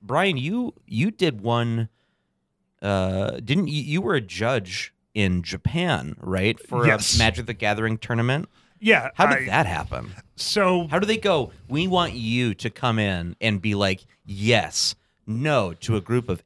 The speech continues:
Speaker 1: angry, competitive nerds?"
Speaker 2: Um, so I, I guess started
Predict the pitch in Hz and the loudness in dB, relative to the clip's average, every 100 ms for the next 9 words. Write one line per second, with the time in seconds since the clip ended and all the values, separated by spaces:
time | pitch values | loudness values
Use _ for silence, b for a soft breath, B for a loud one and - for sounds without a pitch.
0 | _ 101 104 101 104 107 104 - - 98 | _ -2 0 0 0 0 0 -4 -6 -4
1 | - 95 92 87 87 82 80 78 - B | 0 0 0 0 0 -2 -4 -10 -12 B
2 | _ 170 170 180 175 156 - 208 170 170 | _ 2 4 2 -2 -6 0 2 2 2
3 | 180 165 170 214 - 202 208 170 | 2 2 2 0 0 2 0 -2